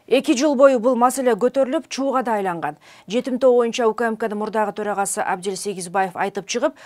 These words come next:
анын видеосун баракчасына бөлүшкөн Политузник баракчасынын администратору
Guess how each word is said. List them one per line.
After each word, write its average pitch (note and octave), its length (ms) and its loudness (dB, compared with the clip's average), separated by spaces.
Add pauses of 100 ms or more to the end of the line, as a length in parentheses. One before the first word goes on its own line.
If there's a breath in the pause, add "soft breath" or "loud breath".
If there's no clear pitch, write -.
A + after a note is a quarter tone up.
(120)
анын A3 240 -4
видеосун G3+ 600 -2
баракчасына A3 580 -2
бөлүшкөн F#3 440 -4 (280 loud breath)
Политузник A#3+ 640 -2
баракчасынын G#3+ 680 -2
администратору A3 800 0